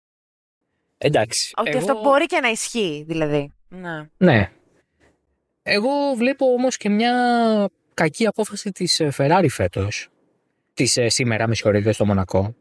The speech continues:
Speaker 1: που βάζει τον, ε, Χάμιλτον και επί της ουσίας αναγκάζει με έναν τρόπο και το Leclerc να φάει πέντε
Speaker 2: Να
Speaker 1: δευτερόλεπτα
Speaker 2: εκτίσει την
Speaker 1: πίνει
Speaker 2: ποινή.
Speaker 1: μαζί.
Speaker 2: Ναι.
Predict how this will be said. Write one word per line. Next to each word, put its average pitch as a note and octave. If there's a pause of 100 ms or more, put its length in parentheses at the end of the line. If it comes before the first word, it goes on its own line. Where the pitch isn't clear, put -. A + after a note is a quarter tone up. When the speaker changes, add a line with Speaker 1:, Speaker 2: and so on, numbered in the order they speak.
(920)
Speaker 1:
που D3+
βάζει A#3
τον, G3+
ε, A#2
Χάμιλτον G2+ (1200)
και -
επί F#3
της F3
ουσίας A3+
αναγκάζει F3+
με A#3+
έναν A#3
τρόπο G#3
και A#3
το G#3+
Leclerc A#3
να F#3
φάει D#3+
πέντε D3+
Speaker 2:
Να C#3+
Speaker 1:
δευτερόλεπτα C3+
Speaker 2:
εκτίσει -
την -
Speaker 1:
πίνει B2+
Speaker 2:
ποινή. A#2+
Speaker 1:
μαζί. A2
Speaker 2:
Ναι. D#4